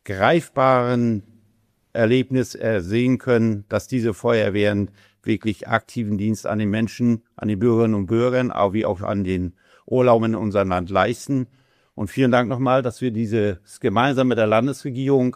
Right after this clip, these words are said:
auch mit dem Landtag gemeinsam gestalten können. Wir haben noch viele, äh, in Ideen auf der, äh, Agenda.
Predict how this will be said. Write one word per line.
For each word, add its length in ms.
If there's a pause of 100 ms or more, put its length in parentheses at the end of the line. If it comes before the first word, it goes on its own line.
auch 240
mit 120
dem 100
Landtag 500
gemeinsam 460
gestalten 540
können. 400 (720)
Wir 160
haben 80
noch 140
viele, 340 (160)
äh, 520
in 420 (100)
Ideen 540 (540)
auf 240
der, 320
äh, 360 (120)
Agenda. 680